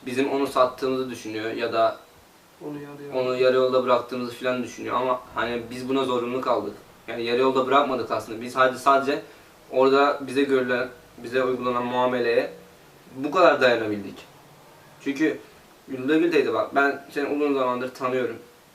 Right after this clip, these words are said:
Speaker 1: Gerçekten hani senden bu olaylar için özür dilerim. Çünkü bu olayların olmasını ben de istemezdim ama bunların nedeni Ekin. Ekin böyle oldu. Ekin değişti.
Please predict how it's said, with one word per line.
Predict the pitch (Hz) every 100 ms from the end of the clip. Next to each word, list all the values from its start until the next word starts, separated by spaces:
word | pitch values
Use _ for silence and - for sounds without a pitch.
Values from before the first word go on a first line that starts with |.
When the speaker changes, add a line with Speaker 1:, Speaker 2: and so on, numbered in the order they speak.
| -
Speaker 1:
Gerçekten | 131 117 120 120 110
hani | 117 113 104 - - - - - - -
senden | - 127 127 131 - - - - - 131
bu | 135 - - -
olaylar | 135 135 156 160
için | 156 156
özür | 139 131 151 151
dilerim. | 147 139 - - - - - - - - -
Çünkü | 139 135
bu | 143
olayların | 147 151 151
olmasını | 151 147 143 147 151
ben | 143
de |
istemezdim | 131 127 117 127
ama | 135 131
bunların | 143 143
nedeni | 143 139 147 143 - - - - -
Ekin. | 131 131 147 - - - - - - - - - -
Ekin | 127 127 156 143
böyle | 127 113
oldu. | 101 101
Ekin | - - 147
değişti. | 131 107 - -